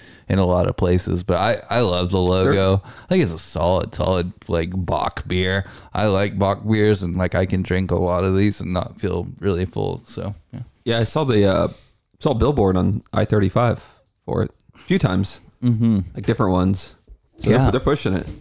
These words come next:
Speaker 1: No, they are. I think it. Well, I remember when it first came out 'cause I saw it, I saw, like, the box of it, and, you know, the name of those seats in the, the left field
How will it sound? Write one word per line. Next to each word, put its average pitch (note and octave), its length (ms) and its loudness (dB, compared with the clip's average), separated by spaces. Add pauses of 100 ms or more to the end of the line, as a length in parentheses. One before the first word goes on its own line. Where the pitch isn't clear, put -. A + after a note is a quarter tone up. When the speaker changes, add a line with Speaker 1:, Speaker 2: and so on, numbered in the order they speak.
(680)
Speaker 1:
No, F#3+ 100 4
they E3 140 4
are. E3 160 4
I F#2 80 2
think B2 220 0
it. D#2 280 -2
Well, A#2+ 400 2 (140)
I A2+ 60 2
remember B2+ 280 2
when G2+ 120 4
it - 100 -8
first G2 240 -2
came F#2 180 2
out G2+ 240 -2
'cause F2 140 -8
I F2+ 80 -2
saw G2+ 320 0
it, - 100 -4
I F#2 120 0
saw, B2 200 0
like, G2 240 0
the E2 120 -4
box F#2 420 -2
of E2+ 160 -2
it, F2+ 240 -4 (560)
and, F#2 640 -2
you A2+ 100 2
know, G2 140 2
the F2 340 0 (140)
name G2+ 320 4
of F#2+ 80 2
those F#2 200 2
seats - 520 -6
in F#2 180 0
the, F2 120 -2 (220)
the G#2 280 -4
left F2+ 400 0
field F2+ 420 0